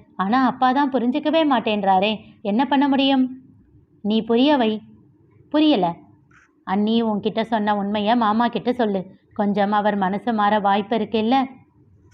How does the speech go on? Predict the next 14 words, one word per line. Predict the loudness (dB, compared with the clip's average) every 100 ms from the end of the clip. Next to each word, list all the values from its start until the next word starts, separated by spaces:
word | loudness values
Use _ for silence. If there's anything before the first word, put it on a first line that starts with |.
| -10
யோசித்தான் | -2 -2 0 -2 -2 -2
நிலவன். | -2 -2 -2 -2 -6 -14 -20 -20 -6
"சரி | -4
சொல்லி | -2 -2 0
பார்க்குறேன்." | 0 -2 -4 -6 -8 -16 _ _ _
"ம்." | -8 -6 -6 -10 -20 _ _ _ _ _
அவள் | -2 0 0
அருகில் | 0 0 -2 -2
வந்து | -2 0
அவள் | 0 0
கன்னம் | 0 -2 -2 -2
தட்டினான். | -2 0 0 0 0 -2 -8 -20 -20 -8
"நான் | -4 -2
பேசுறேன்டி. | 0 0 0 0 0 -4